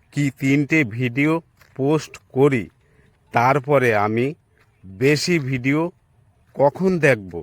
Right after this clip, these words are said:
একটা ভিডিও সম্পূর্ণ যদি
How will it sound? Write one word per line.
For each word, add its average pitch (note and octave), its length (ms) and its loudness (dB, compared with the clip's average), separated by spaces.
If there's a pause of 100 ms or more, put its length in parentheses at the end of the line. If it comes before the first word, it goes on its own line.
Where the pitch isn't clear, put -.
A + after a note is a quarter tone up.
(680)
একটা C3+ 360 0 (160)
ভিডিও B2 320 0 (480)
সম্পূর্ণ C#3 520 0 (180)
যদি C3 240 -2